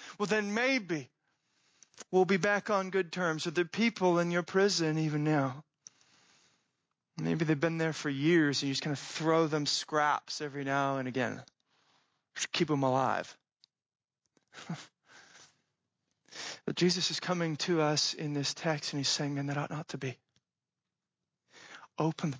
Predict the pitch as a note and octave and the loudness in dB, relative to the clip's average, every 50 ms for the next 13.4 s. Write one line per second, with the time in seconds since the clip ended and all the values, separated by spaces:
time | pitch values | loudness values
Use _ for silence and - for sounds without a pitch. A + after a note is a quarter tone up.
0 | - - C3+ C3 C3+ - - - _ _ _ _ _ _ _ _ _ _ _ _ | -8 -10 -8 -8 -8 -10 -14 -18 _ _ _ _ _ _ _ _ _ _ _ _
1 | _ _ _ _ _ - - - - - - - - - - C#3+ C#3+ D3 D3 C#3 | _ _ _ _ _ -16 -12 -12 -10 -12 -12 -12 -10 -6 -4 -2 -2 -2 -2 -2
2 | C#3 C3 C3 - - - - - - _ _ _ _ _ _ _ _ _ _ _ | -2 -4 -4 -6 -8 -12 -16 -20 -20 _ _ _ _ _ _ _ _ _ _ _
3 | _ _ _ _ _ _ - - - - - - - - - - _ _ - - | _ _ _ _ _ _ -20 -20 -18 -18 -18 -18 -16 -18 -18 -20 _ _ -20 -10
4 | - - D#3 D3+ C#3+ C3+ C#3 C3 B2+ C3+ D#3+ E3+ E3 D#3+ D#3+ E3+ F#3 F#3+ F#3 F3+ | -4 -2 0 0 0 0 0 -2 -2 -4 -4 -2 -2 0 0 0 2 2 2 0
5 | E3+ E3+ E3 D3+ - - - - - - - E3+ D3+ D3 D3+ - E3 D3 D3 - | 0 -2 -2 -2 -2 -4 -4 -4 -4 -4 -2 -2 -4 -4 -6 -6 -8 -8 -6 -6
6 | - - - C3+ C3 C3+ C#3 C#3+ C#3 - - - - - D3+ C3+ - - - - | -4 -2 0 0 2 2 0 0 -4 -8 -10 -10 -8 -6 -4 -4 -4 -4 -4 -2
7 | D3 D3 D3 C#3 - C#3 B2+ A#2+ A#2+ B2 C#3 C#3 - C#3+ D3 - - - F3 D#3+ | -2 -2 -2 -2 -2 -2 -2 -2 -2 -2 -4 -6 -8 -10 -6 -6 -4 -2 -2 -4
8 | D3+ - - - D3 D#3+ D#3 C3+ - - - - - - - - _ - - D3 | -4 -4 -2 0 0 2 0 0 -2 -8 -12 -12 -12 -12 -14 -14 _ -2 -2 0
9 | D#3+ E3+ E3+ E3 E3+ D#3+ D#3 - - D#3+ C#3 B2+ B2 D#3 D3+ D#3 D3+ C#3 - - | 0 0 0 0 0 0 -2 -2 -2 -2 -2 -2 0 2 4 4 2 2 0 -2
10 | D3+ C#3+ C#3 D3 D#3 F3 - - - B2 - - E3 D#3 D#3+ - - - - D3+ | -2 0 2 2 2 0 0 -4 -6 -8 -2 0 2 2 2 0 -2 -6 -6 -8
11 | C3 A#2+ C3+ D#3 F3+ - - - - E3 D3 C#3+ C3+ B2+ B2+ C#3 C#3 D3 D3+ D3 | -6 -4 0 0 0 0 0 -2 -6 -8 -10 -12 -12 -8 -6 -4 -2 -2 -4 -4
12 | C#3 - - D3 C#3 C#3 - - D#3 D3+ D#3+ D#3 - C#3 B2 A#2+ D3 D#3+ - - | -8 -8 -6 -6 -6 -6 -4 -2 -2 -2 0 0 -2 -4 -2 0 0 -2 0 -2
13 | C#3 D#3 D3 C#3+ D#3+ E3 D#3 | -2 -2 0 2 2 2 0